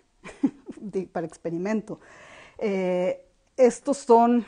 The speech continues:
las colonias, ¿no? Ah, de,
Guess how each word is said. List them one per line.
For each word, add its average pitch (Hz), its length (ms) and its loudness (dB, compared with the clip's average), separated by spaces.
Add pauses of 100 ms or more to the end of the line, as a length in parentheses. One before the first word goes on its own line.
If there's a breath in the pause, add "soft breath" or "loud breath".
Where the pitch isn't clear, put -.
(1700 soft breath)
las 196 200 -2
colonias, 185 580 4
¿no? 208 240 -2
Ah, 147 480 -4 (120)
de, - 380 -10